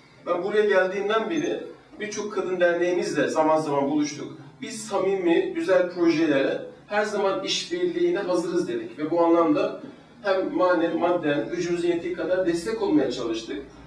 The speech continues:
Bu projede de gerçekten birlik ve beraberlik içerisinde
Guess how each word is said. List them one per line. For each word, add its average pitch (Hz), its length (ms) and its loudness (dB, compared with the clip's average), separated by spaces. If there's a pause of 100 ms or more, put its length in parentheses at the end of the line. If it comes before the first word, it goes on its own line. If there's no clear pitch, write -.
(220)
Bu 240 160 -10
projede 208 480 0
de 175 80 0
gerçekten 180 680 -2 (500)
birlik 175 280 0
ve 175 100 0
beraberlik 170 500 2
içerisinde 131 720 -2